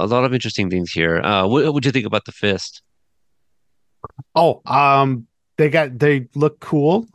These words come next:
Speaker 2: Um,
Speaker 1: <laughs>
Speaker 2: definitely. <laughs>
Speaker 1: Yeah.
Speaker 2: Uh, you know, you know, Sensei's from her school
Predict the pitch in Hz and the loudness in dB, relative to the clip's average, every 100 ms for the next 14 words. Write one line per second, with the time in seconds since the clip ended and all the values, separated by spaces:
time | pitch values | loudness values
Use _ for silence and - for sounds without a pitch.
0 | 208 120 117 110 107 110 170 120 135 113 | -4 0 2 2 0 0 2 2 2 2
1 | 107 101 98 127 - 139 156 165 143 - | 2 2 0 -2 0 0 0 0 -4 -4
2 | 139 - - - 127 123 120 117 _ - | -16 -16 -18 -4 2 4 2 -2 _ -6
3 | 143 139 131 123 123 123 120 120 117 - | 0 4 4 4 2 2 2 2 2 -2
4 | _ _ _ _ _ _ _ _ _ - | _ _ _ _ _ _ _ _ _ -8
5 | - 165 147 165 139 156 131 139 123 - | 0 0 2 2 2 0 0 0 0 -2
6 | 147 123 120 143 | 0 0 2 -2